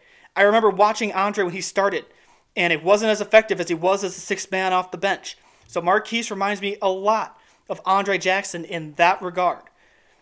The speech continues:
And like I said, two points tonight. He's got, he's gotta make buckets. And Wisconsin's defense was good. Again, referees aside, the defense was good. My guy, Reese Johnson,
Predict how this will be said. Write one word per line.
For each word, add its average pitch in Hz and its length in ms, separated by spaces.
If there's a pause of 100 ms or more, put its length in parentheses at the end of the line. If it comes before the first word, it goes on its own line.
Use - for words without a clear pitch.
(580)
And 180 120
like 196 100
I 196 40
said, 190 200
two 214 160
points 220 240
tonight. 226 240
He's 175 180
got, 165 260
he's 170 140
gotta 165 200
make 202 180
buckets. 226 400 (500)
And 254 100
Wisconsin's 302 480
defense 214 380
was 175 120
good. 170 240 (380)
Again, 180 280 (1400)
referees 190 440
aside, 131 340 (760)
the 180 80
defense 180 360
was 147 120
good. - 180 (680)
My 226 160
guy, 226 160
Reese 208 300
Johnson, 185 480